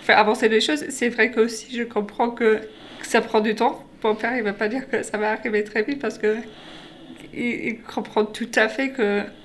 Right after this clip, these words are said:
qu'il y a tout un enchaînement à faire, euh, et il y a le côté business aussi, c'est pas que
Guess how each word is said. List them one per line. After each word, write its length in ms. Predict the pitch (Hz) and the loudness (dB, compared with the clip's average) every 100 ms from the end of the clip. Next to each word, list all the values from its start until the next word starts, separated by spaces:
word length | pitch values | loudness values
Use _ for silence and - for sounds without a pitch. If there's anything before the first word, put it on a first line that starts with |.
| - - | -14 0
qu'il 160 | 240 | 0
y 40 | 233 | 0
a 40 | |
tout 80 | 170 208 | 0 2
un 40 | |
enchaînement 400 | 220 - 220 214 | 2 0 0 0
à 120 | 208 | 0
faire, 320 | - - 269 269 | 0 2 2 2
euh, 280 | 208 202 202 202 - - - - - - - - - - | 0 0 -2 -6 -16 -20 -20 -20 -20 -20 -18 -16 -14 -4
et 160 | - 220 | 0 4
il 40 | |
y 80 | 226 | 6
a 80 | 220 | 6
le 60 | 196 | 4
côté 300 | - 233 247 | 2 2 2
business 420 | 202 233 208 208 | 2 4 4 2
aussi, 220 | 233 311 | 0 0
c'est 140 | 302 226 | 2 2
pas 160 | 214 | 2
que 500 | 220 - 233 226 220 | 0 0 2 4 2